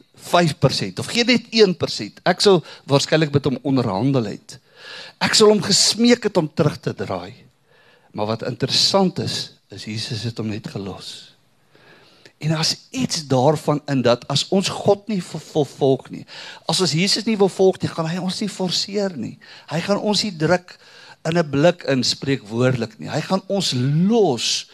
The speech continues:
sodat ons ons eie pad kan stap. En wat baie keer gebeur, wat ons verwar met God se straf, is dat die Here baie keer net sy hand van ons lewe af, af, afhaal. "Jy wil mos nie my hand op jou lewe hê nie.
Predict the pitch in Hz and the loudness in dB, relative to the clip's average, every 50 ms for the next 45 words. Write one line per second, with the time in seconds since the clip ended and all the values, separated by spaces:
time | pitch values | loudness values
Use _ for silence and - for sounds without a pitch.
0 | - - - - - - - - - 190 160 151 165 160 - - 180 175 190 190 | -20 -20 -20 -20 -20 -16 -10 -4 0 2 4 4 2 2 0 2 2 2 4 2
1 | 185 160 - - - - - - - - - - _ _ _ _ _ _ _ _ | 2 0 0 -2 -4 -8 -14 -20 -20 -20 -20 -20 _ _ _ _ _ _ _ _
2 | _ _ _ - 156 147 - - - 160 156 151 143 - - 117 110 - _ - | _ _ _ 0 0 0 0 -2 -2 0 2 2 0 0 -2 -8 -8 -8 _ -18
3 | - - - - - - - - - - _ _ _ _ _ _ _ _ - - | -18 -12 -8 -8 -8 -8 -10 -14 -20 -20 _ _ _ _ _ _ _ _ -20 -20
4 | - - - - _ - 170 185 170 165 185 156 139 123 151 143 - 254 269 262 | -20 -20 -20 -18 _ 0 0 2 4 2 2 2 4 4 4 6 6 4 2 2
5 | - 202 214 208 165 - - 160 123 131 127 139 131 123 160 143 - _ - - | 2 2 2 4 4 4 2 0 2 4 4 4 4 4 0 -2 -4 _ 2 4
6 | 214 226 233 220 185 - - - - - - _ _ - 175 143 127 117 - 139 | 4 4 4 2 2 2 0 0 -2 -6 -14 _ _ -2 0 0 0 0 2 4
7 | 147 175 170 165 156 151 143 - - - - 185 170 - - - 151 - - - | 4 4 4 2 0 -2 -4 -4 -6 -6 -4 -6 -4 -4 -4 -4 -2 -2 -4 -4
8 | - - 202 170 123 98 - - - 131 131 123 - - - - - - - - | -4 -2 -2 0 0 -2 -4 -6 -6 -2 0 0 0 -2 -4 -10 -14 -14 -14 -16
9 | - - - - 143 139 139 135 135 147 180 208 226 220 170 143 139 151 185 190 | -18 -4 0 2 2 4 2 2 4 4 4 6 6 4 2 2 0 2 2 2
10 | 180 - - 180 160 147 151 202 262 - - 269 226 170 151 151 151 - - 156 | 0 0 0 0 2 4 4 2 2 2 2 2 4 4 4 2 2 0 -2 0
11 | 139 139 120 - 117 110 120 110 117 123 113 107 - - - 95 90 - - _ | 0 0 0 0 0 0 2 4 4 4 4 2 0 -6 -10 -10 -12 -14 -18 _
12 | _ - 123 120 - - 98 90 92 87 - - - 147 151 165 208 214 226 214 | _ -4 -4 -4 -2 -2 -4 -4 -4 -8 -10 -4 0 2 4 4 4 4 2 0
13 | - 214 190 180 147 110 104 113 107 120 104 - 117 101 101 98 107 101 101 101 | 0 2 2 2 2 0 0 -2 -4 -4 -4 -4 -4 -4 -4 -4 -6 -6 -6 -8
14 | 98 95 95 98 - - - 131 | -8 -10 -12 -14 -16 -18 -20 -20